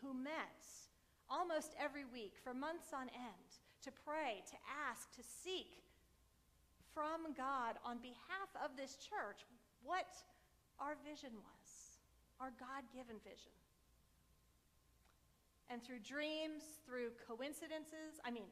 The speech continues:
God incidences, through lots and lots of prayer, little by little it came. Until finally we were able to, to put all the pieces together and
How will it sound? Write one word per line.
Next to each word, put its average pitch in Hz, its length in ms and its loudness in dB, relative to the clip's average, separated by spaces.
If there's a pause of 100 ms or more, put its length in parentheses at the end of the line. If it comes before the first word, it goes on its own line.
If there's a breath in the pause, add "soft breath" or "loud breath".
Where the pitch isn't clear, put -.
(120)
God 247 300 6
incidences, 285 880 -4 (640 loud breath)
through 262 160 0
lots 320 360 0
and 262 160 2
lots 311 360 -4
of 294 60 -10 (180)
prayer, 208 340 -12 (1120)
little 311 360 2
by 277 220 0 (100)
little 254 320 0
it 226 100 -12 (160)
came. 196 300 -12 (1200 loud breath)
Until 294 260 6
finally 359 540 6
we 320 120 -2
were 294 220 4
able 359 320 2
to, 320 200 2 (280 loud breath)
to 311 100 0
put 381 360 6 (100)
all 359 440 8
the 302 80 0 (160)
pieces 320 680 -4 (360)
together 220 480 -6 (1600)
and 247 300 4